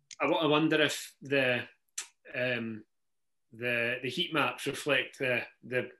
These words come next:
the formation sort of assigned to them. So it looks to be a bit more structured perhaps than the Rami of Cowdenbeath or the whatever you want to call whatever Albion Rovers are rolling out. But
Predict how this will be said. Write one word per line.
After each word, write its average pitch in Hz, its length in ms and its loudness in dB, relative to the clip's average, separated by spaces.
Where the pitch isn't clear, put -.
the 135 140 2
formation 131 760 2
sort - 240 -8
of 123 80 -8
assigned 127 380 -2
to 147 80 -6
them. 107 240 -4
So 110 300 -8
it 160 220 0
looks 180 300 4
to - 80 -2
be 160 100 4
a 156 80 6
bit 160 200 2
more 151 140 4
structured - 480 -4
perhaps 135 480 -2
than 127 220 -4
the 120 100 -4
Rami 123 360 0
of 117 280 -4
Cowdenbeath 120 600 -4
or 120 120 -4
the 110 260 -2
whatever 127 320 -4
you 123 140 -2
want 127 200 -4
to 123 60 -12
call 117 360 -4
whatever 117 280 -8
Albion 113 240 -2
Rovers 123 320 -2
are 117 120 -2
rolling 120 300 -6
out. 113 240 -6
But 131 160 4